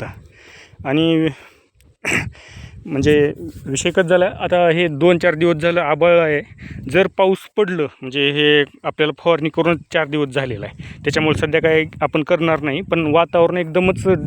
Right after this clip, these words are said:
भरपूर ढगाळ व्हायले आणि जर पाऊस आलं तर मग आपल्याला अजून फवारणी करणं गरजेचं आहे, कारण एकदम फुलामध्ये हरभरा आहे, त्याच्यामुळे नको पण वाटायले. आणि समजा पाऊस जर पडला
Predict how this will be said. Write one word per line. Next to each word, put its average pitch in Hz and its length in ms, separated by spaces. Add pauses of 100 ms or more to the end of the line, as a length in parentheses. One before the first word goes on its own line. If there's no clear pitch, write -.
(320)
भरपूर 170 380
ढगाळ 170 300
व्हायले 175 320 (400)
आणि 143 100
जर 196 140 (100)
पाऊस 214 280
आलं 180 300
तर 190 60
मग 180 120
आपल्याला 180 320
अजून 196 560 (180)
फवारणी 175 340
करणं 170 340
गरजेचं 160 380
आहे, 98 60 (480)
कारण 165 240
एकदम 185 360
फुलामध्ये 185 440
हरभरा 175 320
आहे, 202 80 (320)
त्याच्यामुळे 185 400
नको 180 260
पण 196 180
वाटायले. 190 440 (480)
आणि 160 180
समजा 180 260 (100)
पाऊस 202 220
जर 185 140
पडला 180 380